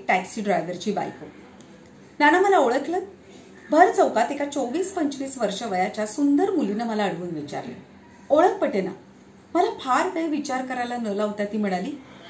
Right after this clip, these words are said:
"मी कुसुम, कुसुम पटवर्धन, आताची सौ कुसुम भावे." लहानपणाची तुमची नॉटिकल?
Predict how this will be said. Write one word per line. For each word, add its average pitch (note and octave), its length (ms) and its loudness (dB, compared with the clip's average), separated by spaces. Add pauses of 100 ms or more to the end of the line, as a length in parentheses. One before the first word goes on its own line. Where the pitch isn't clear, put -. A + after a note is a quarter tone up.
"मी F#4+ 80 8
कुसुम, E4+ 460 0
कुसुम C#4+ 320 0
पटवर्धन, G3+ 480 -4 (640)
आताची D4+ 480 2
सौ B3+ 220 -4
कुसुम G#3+ 380 -4
भावे." F#3 320 -4 (640)
लहानपणाची C4+ 600 4
तुमची C#4 240 -2
नॉटिकल? C#4+ 460 -2